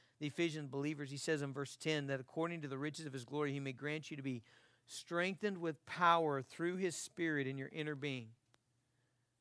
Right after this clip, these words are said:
Okay, did you hear that? Strengthened with power through his Spirit in your inner being. What Paul is describing there is that there is a type of strength that only comes from the Spirit.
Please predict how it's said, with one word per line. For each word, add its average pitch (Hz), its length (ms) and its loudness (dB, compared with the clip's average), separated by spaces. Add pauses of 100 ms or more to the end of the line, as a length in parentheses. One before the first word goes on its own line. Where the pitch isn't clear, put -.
(260)
Okay, 175 80 4
did 170 160 4
you 180 100 2
hear 220 80 6
that? 233 260 2
Strengthened 233 480 2
with 254 140 2
power 156 380 8
through 196 240 -2
his 233 100 0
Spirit 160 320 2
in 156 120 -2
your 165 100 -8
inner 175 180 -4
being. 170 200 0
What 214 200 2
Paul 269 240 4
is 214 100 0
describing 190 600 2
there 156 180 2 (240)
is 165 120 0
that 170 120 0
there 302 140 2
is 254 100 2
a 196 80 0
type - 380 0
of 175 100 -14
strength - 380 -4
that 180 180 -4
only 233 220 0
comes 208 200 -2
from 190 160 -6
the 143 80 -2
Spirit. - 460 -6